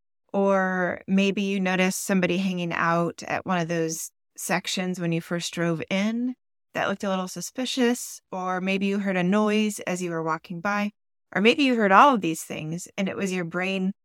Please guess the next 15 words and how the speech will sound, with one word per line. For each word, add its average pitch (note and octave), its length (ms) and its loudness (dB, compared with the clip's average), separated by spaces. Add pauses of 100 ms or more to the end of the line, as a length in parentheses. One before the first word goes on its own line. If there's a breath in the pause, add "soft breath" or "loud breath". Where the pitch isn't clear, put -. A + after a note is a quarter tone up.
(280)
collecting G3+ 500 0
these F3 280 -8
clues. - 720 -4 (440)
And G3+ 140 4
of F#3+ 120 0
course, G3+ 760 0 (140)
as G3+ 240 2
these G#3 220 0
clues A3 340 0
get F3+ 200 -4
stacked - 480 -2
up F3+ 340 0
more F3+ 260 -2
and E3 140 -2
more, F#3 440 2